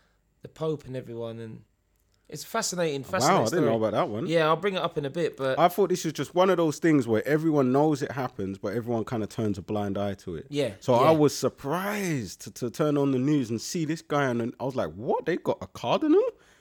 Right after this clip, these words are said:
Speaker 2: But it says here in this article here from the B B C, um, that the ex-Vatican treasurer abused two boys in a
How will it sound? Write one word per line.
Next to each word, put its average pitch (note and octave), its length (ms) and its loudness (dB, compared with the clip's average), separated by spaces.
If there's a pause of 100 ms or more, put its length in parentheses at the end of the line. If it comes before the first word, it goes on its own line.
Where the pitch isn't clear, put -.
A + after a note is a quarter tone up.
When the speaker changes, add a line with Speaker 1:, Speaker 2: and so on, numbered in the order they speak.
(320)
Speaker 2:
But A#2+ 240 0
it C3+ 80 -2
says F#3+ 260 4
here F3+ 220 6
in D3 80 6
this D3+ 180 0
article C#3+ 400 2
here C3+ 140 4
from B2 140 -2
the A#2 40 0
B C3+ 160 0
B A#2 140 -6
C, C3+ 280 0 (1400)
um, G#2+ 440 0 (280)
that G#2+ 160 0
the B2+ 140 -2
ex-Vatican C3+ 680 0
treasurer B2 420 0
abused G2+ 380 -4
two E3 180 -4
boys A2+ 500 -2 (560)
in A2 140 -4
a G2 60 -6